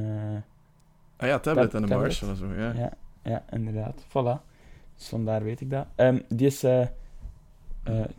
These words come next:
Speaker 2: tussen aanhalingstekens kapot gegaan.
Speaker 1: De
Speaker 2: Eh,
Speaker 1: Fitbit, ja.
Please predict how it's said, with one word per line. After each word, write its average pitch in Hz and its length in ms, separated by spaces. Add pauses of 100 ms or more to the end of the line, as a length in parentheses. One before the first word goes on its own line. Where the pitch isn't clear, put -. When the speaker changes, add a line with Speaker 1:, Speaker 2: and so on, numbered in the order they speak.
(140)
Speaker 2:
tussen - 360
aanhalingstekens 127 1000
kapot - 380
gegaan. 202 500 (680)
Speaker 1:
De - 80
Speaker 2:
Eh, 107 60
Speaker 1:
Fitbit, 92 360
ja. 104 220